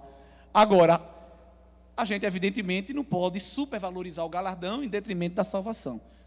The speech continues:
Nós queremos a salvação, mas vai trabalhando para receber do Senhor também umas porções. Tem o hino da harpa que diz: "Posso, tendo as mãos vazias, com Jesus eu me encontrar."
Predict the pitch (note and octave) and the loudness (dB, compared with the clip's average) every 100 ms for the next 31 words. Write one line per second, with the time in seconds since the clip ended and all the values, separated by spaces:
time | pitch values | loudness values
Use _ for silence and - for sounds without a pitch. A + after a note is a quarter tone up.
0 | - - G#3+ C4 B3 D4 C#4 C4+ D#4 F4 | -8 -2 0 0 -2 0 -2 -2 -6 -6
1 | - F#3 C3 - - - - - G#3 G#3+ | -6 -6 -6 -10 -20 -20 -18 2 6 6
2 | C4 G#3+ F3+ D#3+ F#3 G3+ D#3+ D3 - - | 6 4 4 4 2 0 -2 -8 -14 -20
3 | - - F3 F3 E3 F#3 E3+ D#3 D#3+ D#3 | -20 0 4 6 6 4 2 2 2 0
4 | - D#3 D#3 D3+ C#3+ D3+ D3 D#3+ - - | 0 2 2 2 0 2 2 0 -10 -20
5 | - - D3 D#3 F#3 F3+ F3 C#3 B2+ - | -20 -6 0 0 2 0 0 -4 -6 0
6 | G#3 G#3+ G#3 G3+ G#3 G#3+ G3 F3 F3+ - | 2 4 6 4 4 2 -2 -4 -8 -8
7 | - A3 C4 - A#3 - G3+ G#3+ A#3+ C4+ | -2 0 -2 -6 -14 -10 -6 -6 -6 -8
8 | C4 - - - - F#3+ G3 F3+ F#3+ C4+ | -12 -20 -20 -20 -8 -6 -6 -8 -6 -6
9 | F4+ C4 C#4+ C4 F#3 G#3 G#3 F3+ - - | -6 -6 -6 -6 -8 -6 -6 -8 -10 -20
10 | - - - - - - - - - F#4 | -20 -20 -20 -20 -20 -20 -20 -20 -8 -6
11 | G#4 D4+ E4 D#4 E3+ B3+ D#4+ C4 D4+ C#4+ | -4 -4 -4 -4 -4 -10 -10 -10 -12 -12
12 | C4+ B3 A#3 A#3 A3+ F3+ E3 | -10 -12 -12 -18 -16 -16 -16